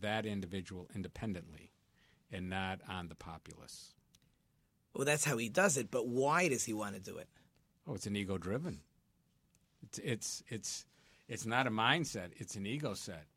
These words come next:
Speaker 1: To become the dictator, to become the emperor, to become the pharaoh, to become elevated to such a degree like he wants to be God,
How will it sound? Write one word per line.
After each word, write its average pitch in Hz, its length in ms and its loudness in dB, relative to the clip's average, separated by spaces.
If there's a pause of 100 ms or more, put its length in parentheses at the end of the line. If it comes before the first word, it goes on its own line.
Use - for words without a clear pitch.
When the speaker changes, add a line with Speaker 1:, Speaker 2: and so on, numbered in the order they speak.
(200)
Speaker 1:
To 101 340 -2
become 120 420 -2
the 107 80 -2
dictator, 104 720 -2
to 98 80 -8
become 95 400 -6
the 95 180 -2
emperor, 110 420 -2
to 90 60 -10
become 95 420 -8
the 80 80 -10
pharaoh, 123 580 2 (640)
to 117 100 -6
become 104 420 0
elevated 120 480 2
to 95 80 -2
such 120 320 -2
a 113 60 -2
degree 104 400 -2
like 95 240 -4
he 110 160 -4
wants 104 280 -2
to - 80 -12
be 90 140 -6
God, 92 600 2